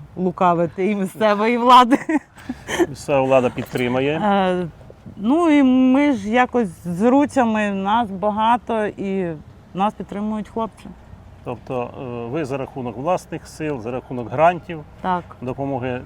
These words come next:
Speaker 2: держави, місцевої влади, сподіваєтеся ближчим часом частину цього приміщення вже задіяти?
Speaker 1: Так.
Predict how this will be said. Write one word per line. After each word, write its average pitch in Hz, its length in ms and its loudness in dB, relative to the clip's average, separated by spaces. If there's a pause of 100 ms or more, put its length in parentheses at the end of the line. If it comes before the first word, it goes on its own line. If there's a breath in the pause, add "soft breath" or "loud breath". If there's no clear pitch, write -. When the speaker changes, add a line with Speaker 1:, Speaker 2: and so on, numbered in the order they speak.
Speaker 2:
держави, 151 600 0
місцевої 143 500 -6
влади, 156 400 -2
сподіваєтеся 135 840 -6 (480 loud breath)
ближчим 131 420 -4
часом 165 560 -2
частину 190 420 0
цього 180 160 -8
приміщення 170 560 -8
вже 127 180 -4
задіяти? 123 540 -8
Speaker 1:
Так. 190 200 -2